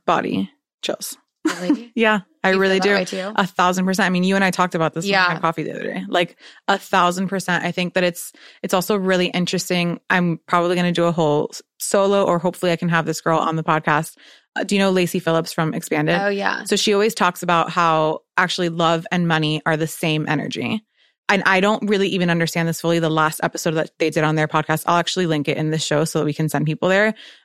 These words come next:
Speaker 1: talks about that. But, like, those two energies are very much the same and they stem from worth. That is, like, literally the same thing. So when one thing is going well, the other one will mirror,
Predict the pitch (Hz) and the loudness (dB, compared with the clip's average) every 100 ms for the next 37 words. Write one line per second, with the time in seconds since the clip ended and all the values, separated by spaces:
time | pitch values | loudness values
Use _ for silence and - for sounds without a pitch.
0 | _ - 190 180 - 160 - - - - | _ 0 0 0 -2 -2 -2 -4 -4 -2
1 | 190 175 175 170 _ _ - 185 196 - | -2 2 2 0 _ _ 0 0 0 -4
2 | - 214 - 175 175 185 208 226 202 - | -4 -2 0 0 0 0 0 0 -2 -4
3 | 175 165 165 180 170 170 165 170 165 175 | 0 2 2 -2 0 0 2 0 -2 -6
4 | 160 165 160 160 160 156 - 170 165 170 | -2 0 0 0 -2 -4 0 0 0 -2
5 | - 170 156 156 156 - _ - 165 143 | -2 0 2 0 -2 -8 _ -6 -2 -2
6 | - - - _ _ _ _ 196 185 185 | -6 -18 -20 _ _ _ _ -2 2 2
7 | - 185 170 180 190 185 180 175 170 165 | 2 0 2 0 0 0 2 2 0 -2
8 | - 170 156 156 160 165 185 165 165 - | -2 0 0 0 -2 0 0 0 -2 -14
9 | - 196 190 180 175 - 180 180 180 202 | -12 -2 2 2 2 0 0 0 0 0
10 | 190 185 175 175 170 170 156 139 160 226 | 0 0 0 0 0 2 2 4 4 2
11 | 233 196 208 185 180 170 170 160 160 - | -2 -2 0 2 2 2 2 0 -2 -6
12 | 170 - - | -4 -4 -6